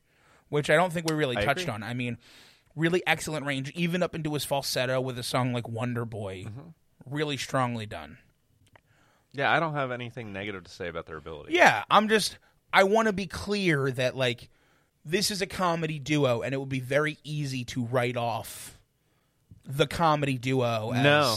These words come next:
Speaker 2: to me, it's their best score.
Speaker 1: Yeah, and it should be. It's, it's a very high score.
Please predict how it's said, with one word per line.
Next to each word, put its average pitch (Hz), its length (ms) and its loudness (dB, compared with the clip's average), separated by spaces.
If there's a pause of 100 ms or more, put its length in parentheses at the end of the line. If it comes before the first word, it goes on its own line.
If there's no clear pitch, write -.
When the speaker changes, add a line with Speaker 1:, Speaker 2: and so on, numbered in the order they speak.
(140)
Speaker 2:
to 131 140 2
me, 131 220 0
it's - 180 -4
their 113 160 2
best 101 220 2
score. 78 320 -8 (100)
Speaker 1:
Yeah, 180 340 6
and 165 140 2
it 160 100 0
should 175 220 2
be. 64 240 -14
It's, 135 280 -2
it's 156 160 -4
a 147 100 4
very 147 380 2
high 117 220 -6
score. 120 320 -4